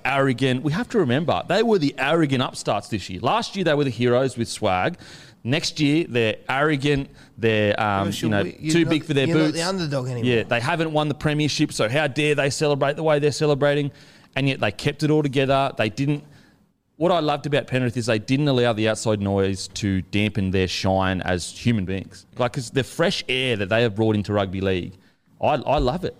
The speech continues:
Speaker 1: I love it. Like, Brian To'o, what he's done on the field is fucking amazing, but just his character off the field.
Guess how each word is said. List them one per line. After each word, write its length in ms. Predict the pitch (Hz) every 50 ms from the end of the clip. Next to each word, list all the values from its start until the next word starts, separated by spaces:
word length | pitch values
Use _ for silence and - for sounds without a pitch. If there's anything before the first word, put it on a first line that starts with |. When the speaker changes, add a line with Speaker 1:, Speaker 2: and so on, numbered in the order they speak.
| - -
Speaker 1:
I 120 | - 131
love 260 | 143 143 151 202 175 123
it. 80 | -
Like, 240 | 107 117 127 - -
Brian 240 | 143 151 156 151 123
To'o, 400 | - - 143 143 131 95 82 - - - -
what 140 | - 156 160
he's 140 | 160 139 -
done 200 | - 143 120 110
on 120 | 120 135
the 40 | 131 -
field 220 | - 104 92 87 -
is 20 | -
fucking 260 | - 104 - - 95
amazing, 440 | 92 95 98 101 95 101 95 92 90
but 260 | 123 127 131 131 -
just 220 | 180 151 - -
his 120 | 156 123 -
character 460 | - - 123 107 104 95 - 104 127
off 160 | 156 151 -
the 80 | - 123
field. 320 | - - 101 87 85